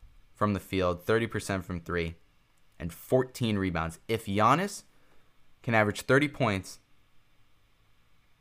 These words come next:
fourteen rebounds, and thirty percent from three, for Giannis, thirty percent from three. He's not known as a three-point shooter. But if he can shoot thirty percent from three,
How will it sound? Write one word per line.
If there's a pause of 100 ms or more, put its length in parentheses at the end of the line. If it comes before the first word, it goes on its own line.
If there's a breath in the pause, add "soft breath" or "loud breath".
(280)
fourteen
rebounds, (1040)
and
thirty
percent
from
three,
for
Giannis, (400)
thirty
percent (340)
from
three. (800)
He's
not
known
as
a
three-point
shooter. (1400)
But
if
he
can
shoot
thirty
percent
from
three,